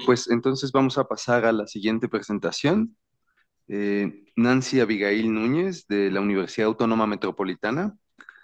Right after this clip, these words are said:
nos va a hablar sobre la lógica de la justificación como herramienta para evaluar argumentos.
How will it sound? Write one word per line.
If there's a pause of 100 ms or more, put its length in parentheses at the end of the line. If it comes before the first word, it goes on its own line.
(380)
nos
va
a
hablar
sobre
la
lógica
de
la
justificación
como
herramienta
para
evaluar
argumentos.